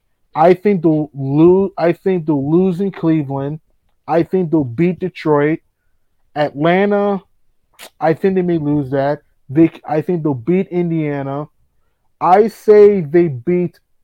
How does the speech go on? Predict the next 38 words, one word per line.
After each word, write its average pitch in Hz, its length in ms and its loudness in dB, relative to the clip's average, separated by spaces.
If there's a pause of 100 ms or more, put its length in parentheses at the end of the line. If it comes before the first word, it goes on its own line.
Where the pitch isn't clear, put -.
(120)
the 143 220 -6
Lake-, 175 500 2
I 175 160 0
think 220 340 -2
they 175 220 2 (640)
beat 185 260 -2
the 208 80 0
Clippers, 170 480 -2
just 156 160 -6
as 160 80 -8
a 160 60 -8
guess, 147 360 0 (280)
but 156 100 -2
lose 170 440 4
to 175 80 -6
the 165 80 -2
Lakers. 135 680 -6 (680)
I 170 180 2
think 185 280 -2
the 151 520 -2 (180)
Blazers 175 480 2
fifty 170 300 -4
fifty, 156 760 -4
and 151 160 -8
they're 151 80 -2
not 147 280 -2
beating 147 200 -2
the 135 80 -6
Warriors. 123 420 -6
So 139 340 -2 (420)
the 165 100 2
Wizards, 190 540 4
they 196 80 -6
just 196 180 -2
gotta 180 240 0
find 160 300 -4
themselves 151 380 -4
quickly. 131 480 -4